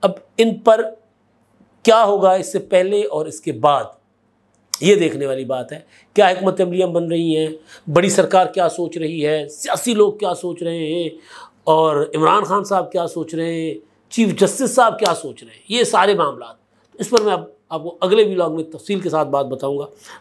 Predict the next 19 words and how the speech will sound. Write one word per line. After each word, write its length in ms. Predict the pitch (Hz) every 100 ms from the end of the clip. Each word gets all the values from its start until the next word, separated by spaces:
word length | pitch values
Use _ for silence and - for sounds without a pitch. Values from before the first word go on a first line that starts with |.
| -
बात 240 | 135 -
करूंगा, 200 | 151 160
क्योंकि 220 | 170 160 160
इसमें, 360 | 160 156 151
अ, 500 | - _ _ 131 131
काफ़ी 280 | 120 135 160
सारा 180 | 160 160
टाइम 220 | 160 147
निकल 220 | 139 151
गया 240 | 139 139 143 135
आईएमएफ़ 220 | 131 131
वाले 180 | 127 127
मामले 320 | 120 123 147
पर, 280 | 165 160 - _ - - _
उस 100 | -
पर 120 | 185
हम 120 | 151 120
बात 220 | 110 -
करेंगे। 360 | 110 104 117